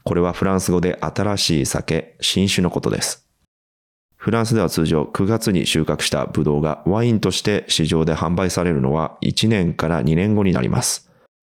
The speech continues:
ただ、新酒のヌーボーは多くのワインとは異なる製法で作られることで、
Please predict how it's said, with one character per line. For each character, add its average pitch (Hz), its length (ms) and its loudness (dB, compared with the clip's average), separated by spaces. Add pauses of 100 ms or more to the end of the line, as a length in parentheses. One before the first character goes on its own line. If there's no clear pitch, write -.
(120)
た 113 120 -2
だ、 110 260 -2
新 117 300 2
酒 117 160 0
の 107 140 4
ヌ 95 100 4 (100)
ー - 20 0
ボ 67 260 0
ー - 0 -
は 80 280 -4 (320)
多 101 160 2
く 90 100 0
の 80 120 4
ワ 85 120 2
イ 82 60 2
ン 80 40 2
と 80 120 0
は 80 120 -2
異 110 240 0
な 123 140 2
る 101 100 2
製 80 220 0
法 78 220 0
で 87 200 0
作 - 200 -4
ら 78 100 0
れ 76 60 2
る 69 80 -2
こ 64 120 -4
と 62 100 -2
で、 - 300 -4